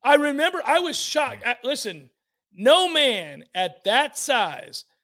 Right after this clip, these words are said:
should ever run past somebody at that fast. And, and, and that's why guys are making,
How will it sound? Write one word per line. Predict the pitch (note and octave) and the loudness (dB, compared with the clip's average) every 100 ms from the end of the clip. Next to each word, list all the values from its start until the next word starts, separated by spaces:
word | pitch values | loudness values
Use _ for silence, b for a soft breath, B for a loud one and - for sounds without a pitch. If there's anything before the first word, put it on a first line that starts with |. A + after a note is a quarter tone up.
| _ | _
should | - - G#3+ | -12 -2 0
ever | A3+ C#4 C4+ | 2 0 2
run | B3+ B3+ B3 | 2 2 0
past | A3 A3+ G#3 | -2 -2 -2
somebody | - G3+ F#3+ F#3 | -4 -4 -4 -4
at | D#3+ | -2
that | G3 G3 - | 0 0 0
fast. | F#3+ D3 A2 - - _ _ _ | -2 -2 -10 -20 -20 _ _ _
And, | G#3+ G#3+ G3+ - - | -4 -4 -4 -6 -2
and, | A3 G#3+ - | -2 -2 -6
and | G#3+ | -2
that's | A3+ F4 - | 0 0 -2
why | D4+ B3 | 0 2
guys | G#3+ A3 A3 G#3+ G#3+ | 2 0 0 0 -4
are | - A#3+ C4+ | 0 2 2
making, | C4 G#3+ G3 F#3+ F3 E3 | 0 -4 -6 -8 -12 -14